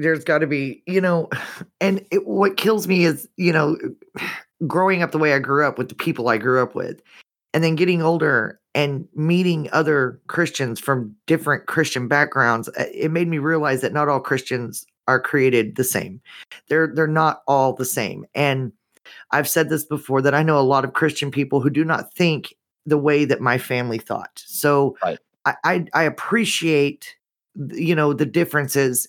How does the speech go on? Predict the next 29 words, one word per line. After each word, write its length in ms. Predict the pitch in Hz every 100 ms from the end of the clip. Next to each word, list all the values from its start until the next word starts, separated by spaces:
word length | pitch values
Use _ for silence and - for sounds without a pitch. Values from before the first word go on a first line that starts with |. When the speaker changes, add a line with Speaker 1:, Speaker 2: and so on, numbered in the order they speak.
| _
Speaker 1:
in 180 | 143 131
things. 320 | 135 139 131
So 160 | 143 139
I 80 | 135
don't, 320 | 175 180 - - - _ _ _ 147
I, 100 | 156
when 220 | 170 170
somebody 360 | 196 190 180
says, 280 | 165 160 156 208
"Oh, 140 | 226
well, 240 | 208 202 202
I'm 160 | 196
Christian," 420 | - 175 170 160 147
I 120 | 143
don't 480 | 131 185 185 190 -
automatically 680 | 147 156 151 143 143 151 139
say, 320 | 135 135 131 156
"Um, 420 | 147 143 139 123 _ -
go 160 | 156 151
away." 340 | 143 110 - _ _
<laughs> 120 | 175 494 247 - - _ _ - 262 - - - _ -
I 120 | 233 -
can't 440 | - 208 220 208 208
with 180 | 196
you 160 | 196 196
right 260 | 196 196 190
now. 300 | 196 175 175
<laughs> 40 | - - - - 302 -
So, 360 | 233 226 214